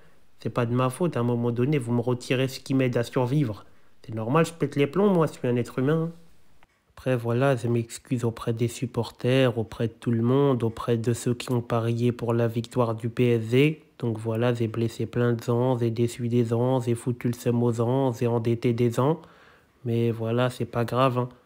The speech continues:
Le prochain match, je vais retrouver ma musique, je vais acheter une nouvelle enceinte de ouf. Et là, vous verrez, je vais retrouver mon niveau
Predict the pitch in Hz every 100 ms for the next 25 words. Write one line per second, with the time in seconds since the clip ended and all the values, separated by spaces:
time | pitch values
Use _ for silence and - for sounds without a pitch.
0 | _ _ - 117 - 127 123 127 123 131
1 | 139 - 117 113 117 123 - 123 123 123
2 | 120 123 123 127 170 - - _ _ _
3 | - 110 127 123 - - 127 127 131 131
4 | 131 131 131 135 127 117 127 - 170 170
5 | - - _ _ _ - 120 127 127 113
6 | 127 135 147 117 - _ - 123 123 123
7 | 120 - 120 123 120 120 120 113 151 170